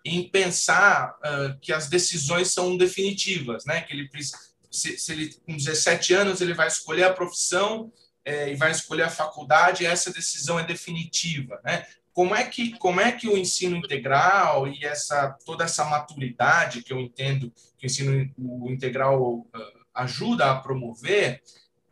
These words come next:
consegue baixar um pouco a ansiedade desse pessoal, sabendo que,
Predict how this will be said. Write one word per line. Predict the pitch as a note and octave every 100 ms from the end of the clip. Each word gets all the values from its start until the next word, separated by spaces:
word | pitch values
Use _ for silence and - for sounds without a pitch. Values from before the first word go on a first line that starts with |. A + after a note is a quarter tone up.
| _ _ _ F3+
consegue | F#3+ G#3 F#3+ F#3
baixar | E3+ E3+ - F#3
um | F#3+
pouco | F#3 F3+ F3+ E3+
a |
ansiedade | E3 - D3 C3+ C3+ D#3 D3+ B2+
desse | A#2+ B2+ -
pessoal, | B2 A#2 - A#2 B2 D3+ - - _ -
sabendo | G3 F#3+ G3+ G3+ G#3
que, | A3+ A3 C#3 A#2